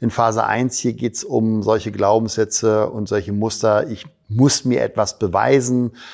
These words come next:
gefüttert durch Beliefsysteme wie oder auch Bauernregeln, nur der frühe Vogel fängt den Wurm,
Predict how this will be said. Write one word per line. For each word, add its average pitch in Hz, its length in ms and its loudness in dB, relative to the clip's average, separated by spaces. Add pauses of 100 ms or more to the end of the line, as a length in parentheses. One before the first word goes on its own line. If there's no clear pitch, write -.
(140)
gefüttert 117 600 0
durch 110 280 0
Beliefsysteme 107 920 -2
wie 104 160 -2
oder 107 220 2
auch 104 120 0
Bauernregeln, 110 760 0
nur 104 120 -2
der 101 120 0
frühe 127 420 4
Vogel 113 400 0
fängt 113 320 -4
den 113 180 0
Wurm, 113 400 0